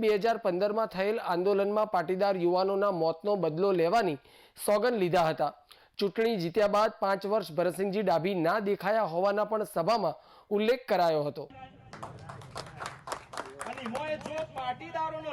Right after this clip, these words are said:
Speaker 2: રંગ મોય મળે, સદારામ બાપુના જે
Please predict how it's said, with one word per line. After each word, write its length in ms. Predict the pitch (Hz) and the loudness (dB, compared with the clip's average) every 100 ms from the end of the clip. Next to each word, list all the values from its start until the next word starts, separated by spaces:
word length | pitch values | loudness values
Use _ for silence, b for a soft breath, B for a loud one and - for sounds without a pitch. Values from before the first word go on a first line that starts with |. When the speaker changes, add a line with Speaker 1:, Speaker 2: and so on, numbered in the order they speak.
| 254 | -6
Speaker 2:
રંગ 160 | 285 294 | -6 -12
મોય 180 | 285 294 254 | -12 -12 -6
મળે, 320 | 247 285 233 - - - - - - - - _ _ _ | -4 -4 -6 -8 -16 -20 -20 -20 -20 -20 -20 _ _ _
સદારામ 480 | - 226 285 311 311 | -10 -6 -4 -4 -4
બાપુના 460 | 285 285 302 302 | -6 -6 -8 -10
જે 80 | 285 | -10